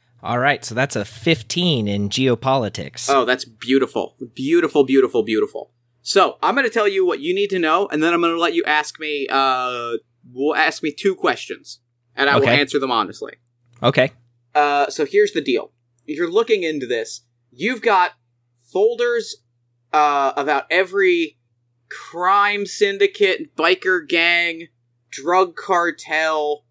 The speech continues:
Speaker 2: money laundering scheme, pyramid scheme. If somebody's doing something illegal and the, and the spy game knows about it, you've got a file on them in front of you.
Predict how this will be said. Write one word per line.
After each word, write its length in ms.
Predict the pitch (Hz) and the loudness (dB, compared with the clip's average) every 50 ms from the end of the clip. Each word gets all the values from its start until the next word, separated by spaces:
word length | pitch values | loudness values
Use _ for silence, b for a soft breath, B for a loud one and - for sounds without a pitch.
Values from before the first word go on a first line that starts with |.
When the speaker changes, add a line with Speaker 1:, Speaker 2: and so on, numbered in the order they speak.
| _ _ _ _ _ _ _ _ _ _ _ _ _ _ _ _ _ _ _ _ _ | _ _ _ _ _ _ _ _ _ _ _ _ _ _ _ _ _ _ _ _ _
Speaker 2:
money 360 | 127 147 165 180 190 190 180 | -4 -2 0 0 2 2 0
laundering 720 | 160 139 147 156 160 165 165 160 165 170 165 160 160 156 143 | 0 0 0 0 0 0 0 2 2 2 2 2 0 -2 -4
scheme, 580 | - - - - 156 160 160 156 156 151 147 | -6 -8 -4 -2 0 0 2 2 2 2 0
pyramid 600 | 139 - 180 180 175 175 165 160 165 156 156 139 | 0 0 0 2 2 4 2 4 2 2 2 2
scheme. 640 | - - - - 160 160 156 156 151 151 151 147 - _ _ _ _ _ _ _ - | -2 -6 -2 0 0 0 0 0 -2 -4 -4 -6 -14 _ _ _ _ _ _ _ -4
If 140 | - 143 - | -4 -4 0
somebody's 460 | - 208 226 233 240 233 202 - - | 2 0 2 2 0 0 -2 -2 -2
doing 320 | - 170 180 180 180 165 | 0 0 2 2 0 0
something 400 | 139 - 190 175 - - 180 170 - | 0 0 0 0 2 0 -2 0 2
illegal 640 | - 165 156 147 135 143 160 165 202 208 208 202 _ _ _ _ _ _ _ _ _ _ _ _ _ _ _ - | 2 2 2 4 4 2 2 2 2 2 0 -2 _ _ _ _ _ _ _ _ _ _ _ _ _ _ _ -2
and 200 | - 143 143 135 135 | 0 0 0 0 -4
the, 160 | 139 - - | -4 -2 0
and 240 | 156 156 147 135 131 | -2 -2 -2 -8 -2
the 100 | 143 143 | -2 -2
spy 440 | 135 - - 156 147 147 156 165 170 | -2 -2 -2 0 2 2 4 2 2
game 360 | 151 160 160 160 156 151 139 | 2 0 0 0 0 -2 0
knows 260 | 131 135 147 151 143 | 2 2 2 2 0
about 260 | - 180 180 185 190 | 0 2 2 2 4
it, 180 | 208 202 - _ _ _ _ _ _ _ _ _ _ _ _ _ | 2 0 0 _ _ _ _ _ _ _ _ _ _ _ _ _
you've 220 | - 135 151 165 147 | -4 -2 -2 0 0
got 160 | 165 147 139 | 2 0 0
a 40 | 131 | 0
file 360 | - - 139 127 120 117 117 - | 0 0 0 0 0 0 -2 -2
on 120 | 113 113 | -4 -4
them 100 | 113 110 | -6 -8
in 100 | 107 104 | -10 -10
front 260 | - - 104 90 65 | -6 -6 -6 -6 -6
of 60 | - - | -10 -12
you. 120 | - - | -14 -14